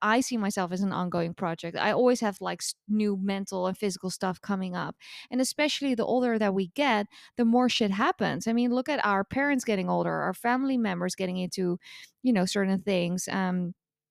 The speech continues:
grief, loss. There's so much stu-, stuff that, that just comes up, you know? And when you enter a new relationship, that is scary to talk about, though. I will never minimize that. It's very scary to show up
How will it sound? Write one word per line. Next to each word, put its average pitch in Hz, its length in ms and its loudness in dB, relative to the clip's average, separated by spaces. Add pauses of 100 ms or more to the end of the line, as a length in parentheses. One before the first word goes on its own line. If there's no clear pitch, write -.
(340)
grief, 254 540 4
loss. 233 420 2
There's 233 220 -2
so 285 260 2
much 285 280 0
stu-, - 280 -2
stuff 277 360 0
that, 202 140 -2 (140)
that 208 240 0
just - 280 -2
comes 208 300 0
up, 214 360 2
you 196 80 -2
know? 180 240 0 (440)
And 220 420 4
when 226 220 0
you 254 380 2
enter 226 360 0
a 208 60 2
new 208 140 2
relationship, 196 800 2 (360)
that 285 140 4
is 403 140 4
scary 226 460 2
to 202 100 -8
talk 214 260 -6
about, 175 260 -2
though. 143 360 -2
I 262 580 2
will 214 380 0
never 196 500 0
minimize 226 520 2
that. 247 280 2
It's - 200 -2
very 196 480 2
scary 185 420 0
to 185 480 2 (220)
show 190 240 0
up 175 180 0